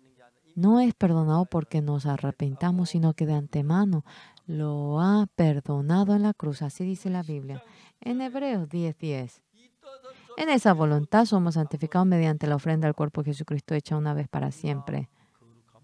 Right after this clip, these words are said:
Y ciertamente así dice que, y ciertamente todo sacerdote está día tras día ministrando y ofreciendo muchas veces los mismos sacrificios. En el Antiguo Testamento,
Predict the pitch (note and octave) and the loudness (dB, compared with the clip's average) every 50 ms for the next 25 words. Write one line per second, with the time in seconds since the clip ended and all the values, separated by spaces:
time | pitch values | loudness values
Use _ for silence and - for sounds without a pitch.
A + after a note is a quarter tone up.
0 | _ _ _ _ _ _ _ _ _ - D3 - - D#3+ D3 - - E3 D3+ D#3 | _ _ _ _ _ _ _ _ _ -8 -6 -2 -2 -2 -2 -2 -4 -4 -2 -2
1 | D#3+ D#3 D#3+ - - F#3+ - - - - - _ - - C#3+ C#3+ - - E3+ D3+ | -2 -2 -4 -6 -8 -10 -10 -12 -20 -20 -20 _ -8 -8 -8 -8 -4 -2 -2 -2
2 | C#3 B2 - - _ - G#3+ D#3 E3 D#3 - - D#3 C#3+ - - D3 C#3 - _ | -2 -4 -8 -18 _ -14 -6 -4 -4 -4 -2 -4 -6 -6 -4 -6 -8 -8 -8 _
3 | - - - _ - E3+ - F#3 E3+ - F#3 F3 F3 E3 F#3 E3+ - F3 E3+ F3+ | -20 -20 -14 _ -6 2 2 2 2 4 2 2 4 2 2 0 0 0 0 0
4 | E3+ D3+ E3+ D3+ D#3 - E3+ D#3+ - F3 D#3 C#3+ D#3 D#3 F3+ G3 G3+ - A3 A#3 | 0 0 0 -2 0 -2 -2 -2 0 -2 -2 0 0 0 0 0 0 0 -2 -2
5 | A#3 A3 - _ _ F#3 E3 D3+ D3 D3 C#3+ C#3+ C#3+ C#3 C3+ - _ D#3 D3 D3 | -2 -2 -6 _ _ -4 -2 -2 -2 -2 -2 -4 -4 -6 -6 -6 _ -4 -4 -2
6 | D3+ D3+ C#3+ - D#3 D3+ - D#3 D3 D3 D3 D3+ D3 - D#3 C#3+ D#3 D3 D3 - | -2 -4 -4 -4 -6 -6 -4 -4 -4 -4 -4 -6 -6 -6 -6 -4 -4 -4 -4 -4
7 | D#3+ D#3 D3 C#3+ D3+ D3 C#3 C#3+ D3+ - D#3+ D3+ - D3 C#3 - E3+ D3 - - | -4 -4 -4 -4 -4 -4 -6 -6 -6 -8 -8 -10 -10 -12 -12 -12 -12 -14 -12 -12
8 | - C#3+ - - - - - - - - E3 D#3 D#3 D#3 - - D3 D3 D3 D#3 | -16 -16 -16 -16 -20 -20 -20 -14 -4 0 4 4 4 4 2 0 0 2 2 2
9 | D#3 - E3+ D3 - - F3+ F3 F#3+ A3 A#3 G3+ E3+ - E3+ D3+ C#3+ | 2 2 0 -2 0 2 4 6 8 8 6 6 6 6 6 6 6